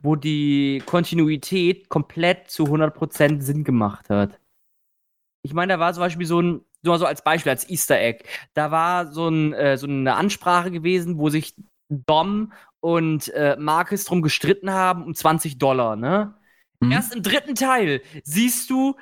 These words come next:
Speaker 1: wie dann Dom bei sich auf dem Tisch einen zwanzig-Dollar-Schein hat, ne? Plus nochmal einen Zehner nebendran,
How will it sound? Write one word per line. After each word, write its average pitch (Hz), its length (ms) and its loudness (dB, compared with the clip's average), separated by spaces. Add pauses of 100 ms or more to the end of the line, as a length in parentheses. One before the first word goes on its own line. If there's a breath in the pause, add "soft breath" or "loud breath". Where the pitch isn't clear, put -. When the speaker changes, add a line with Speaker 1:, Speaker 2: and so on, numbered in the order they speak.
(180 loud breath)
Speaker 1:
wie 202 120 -2
dann 208 400 0
Dom 220 280 0
bei 226 100 0
sich 208 140 -2
auf 202 60 -2
dem 185 100 -6
Tisch - 380 0 (140 loud breath)
einen 185 80 -4
zwanzig-Dollar-Schein 208 840 0
hat, 190 300 0
ne? 214 360 0 (140)
Plus 220 240 2
nochmal 208 460 2
einen 208 340 -2
Zehner 214 340 2
nebendran, 196 680 0